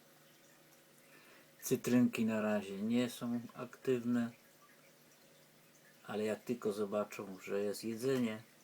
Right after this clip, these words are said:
to będzie tutaj szał. Krewetki nie muszę karmić,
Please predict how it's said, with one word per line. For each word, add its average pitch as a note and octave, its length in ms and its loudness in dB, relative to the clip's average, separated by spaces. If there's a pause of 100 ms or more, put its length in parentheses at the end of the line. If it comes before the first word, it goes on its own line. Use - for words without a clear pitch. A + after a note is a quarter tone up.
to G#2 120 -4
będzie G2+ 500 -2 (720)
tutaj F#2+ 440 -6 (720)
szał. G2+ 500 0 (1500)
Krewetki B2+ 840 6 (340)
nie C#3 160 0
muszę D3+ 360 0
karmić, B2+ 840 2